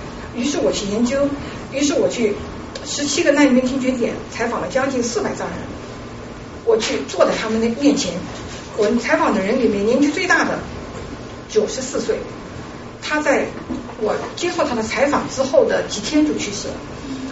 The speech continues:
他在临终前听说有一个汉人从美国来，想要听他讲一些事情，然后他们家人跟我说他已经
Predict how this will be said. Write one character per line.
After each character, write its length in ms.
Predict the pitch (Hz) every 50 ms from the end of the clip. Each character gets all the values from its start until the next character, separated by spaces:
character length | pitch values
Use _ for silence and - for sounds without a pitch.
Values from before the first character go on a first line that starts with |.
| - - - - - -
他 140 | - - 370
在 140 | 359 339 269
临 320 | 254 214 233 247 349 339
终 240 | 381 381 381 381 359
前 180 | - - - - - - - - - - - - - - - -
听 220 | - - 320 330 320
说 260 | 302 311 302 294 285
有 180 | - 214 196 180
一 120 | 202 240
个 80 | 277 -
汉 260 | - 339 349 311 -
人 160 | 185 185 208
从 220 | - - 214 233 247
美 160 | 226 185 175
国 200 | 175 185 220 277
来， 240 | 285 - 277 - - - - - - - - - - -
想 240 | - - 214 - - 196
要 200 | 240 214 202 202 - - - - - -
听 240 | - - - 269 247
他 140 | 247 254 254
讲 160 | 254 - 180 - -
一 40 | -
些 120 | - 220 208 190 - - -
事 160 | - - 311
情， 140 | - - - - - - - - - - - - - - - - - - - -
然 120 | 233 240
后 140 | 277 330 302
他 140 | 294 - 320
们 100 | 311 294
家 120 | 302 294 285
人 120 | 262 247
跟 100 | 247 277
我 100 | 240 -
说 200 | - - 196 196
他 180 | - - - 285
已 160 | 285 294 -
经 140 | - 254